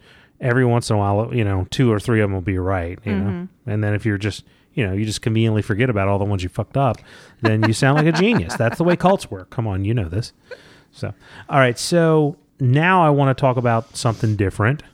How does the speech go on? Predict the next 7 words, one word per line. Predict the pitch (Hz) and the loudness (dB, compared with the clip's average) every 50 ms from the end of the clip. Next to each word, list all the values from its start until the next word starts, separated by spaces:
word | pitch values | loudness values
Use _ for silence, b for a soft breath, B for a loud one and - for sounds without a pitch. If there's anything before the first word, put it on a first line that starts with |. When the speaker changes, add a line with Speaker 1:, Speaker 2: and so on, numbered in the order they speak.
| _ _ _ _ - | _ _ _ _ -8
Speaker 1:
Liz, | 151 127 131 151 160 160 160 139 147 | -4 0 2 4 4 4 4 2 0
what | 208 196 156 151 160 170 202 220 202 | -4 -4 -4 -2 0 2 2 2 2
have | 180 156 131 113 | 2 2 2 2
you | 110 104 | 0 0
been | 95 101 95 95 | 0 0 -2 -2
reading | 92 87 90 87 87 90 87 | -2 -4 -4 -4 -4 -4 -4
lately? | 90 90 104 120 131 - - 151 151 | -6 -6 -8 -8 -4 -4 -2 -2 -4